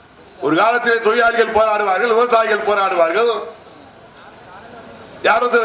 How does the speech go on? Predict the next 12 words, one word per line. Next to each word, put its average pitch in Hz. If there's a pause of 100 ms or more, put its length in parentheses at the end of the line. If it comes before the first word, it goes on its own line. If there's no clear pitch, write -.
கூலிக்காரர்கள் 240
போராடுவார்கள் 220
என்று 196
சொன்னதை 208
போல 247 (1040)
இன்றைக்கு 202
இந்த 185
நாட்டில் 240 (540)
தொழிலாளிகள் 233
மட்டுமல்ல, 190 (180)
விவசாயிகள் 240
மட்டுமல்ல, 175